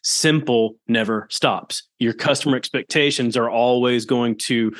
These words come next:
change and evolve over time. So you've got to keep making things simpler and simpler. So when it comes to making things effortless, I don't think there's ever that, that one point where you can say, "Okay,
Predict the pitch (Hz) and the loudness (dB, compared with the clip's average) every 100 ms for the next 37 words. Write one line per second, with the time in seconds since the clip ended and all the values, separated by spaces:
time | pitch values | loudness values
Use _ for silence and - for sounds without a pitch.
0 | - - - 147 135 131 123 113 131 127 | -10 -4 0 4 4 4 2 2 2 2
1 | 127 127 107 101 165 135 113 113 135 127 | 2 0 0 -2 0 0 0 0 0 2
2 | 131 120 - 135 113 110 123 104 113 110 | 0 -2 -2 -4 -2 -2 -2 -2 -2 -2
3 | - 110 101 110 101 - 165 139 104 - | -2 -4 -4 -4 -4 -2 -2 -2 -6 -8
4 | - - - 151 120 151 139 131 123 127 | -14 -4 0 2 2 0 2 2 2 0
5 | 113 123 113 113 - - 147 175 - 131 | 0 0 2 0 -2 -4 -2 0 0 -2
6 | 101 98 101 - 127 151 143 156 151 131 | -2 -4 -4 -2 0 0 0 0 2 0
7 | 127 143 147 135 131 123 - - - 135 | 0 0 2 2 0 -2 -6 -18 -4 -2
8 | 110 113 131 147 143 143 156 143 110 120 | 0 2 4 4 2 2 2 2 0 0
9 | 123 123 117 123 117 110 135 139 185 160 | 0 -2 -2 0 0 0 -2 0 0 -2